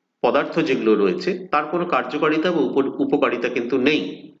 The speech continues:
তার কারণ ওই যে বললাম যে প্রাকৃতিক বাধা বা সাংস্কৃতিক বাধা, সেগুলো কিন্তু তাকে সম্পদে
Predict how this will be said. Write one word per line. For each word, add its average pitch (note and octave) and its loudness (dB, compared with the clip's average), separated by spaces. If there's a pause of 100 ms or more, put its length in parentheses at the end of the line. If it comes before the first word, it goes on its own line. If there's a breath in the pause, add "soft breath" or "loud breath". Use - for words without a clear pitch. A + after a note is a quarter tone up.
(200)
তার C#3 -2
কারণ C#3+ -4 (920 soft breath)
ওই E3 6
যে F3+ 0
বললাম E3 0 (220)
যে A#2+ 0 (920)
প্রাকৃতিক F3+ -2
বাধা C3+ 0
বা - -2
সাংস্কৃতিক D3 -2
বাধা, A2 -2 (500)
সেগুলো G3+ 0
কিন্তু - -2
তাকে D3+ 0
সম্পদে C3+ 0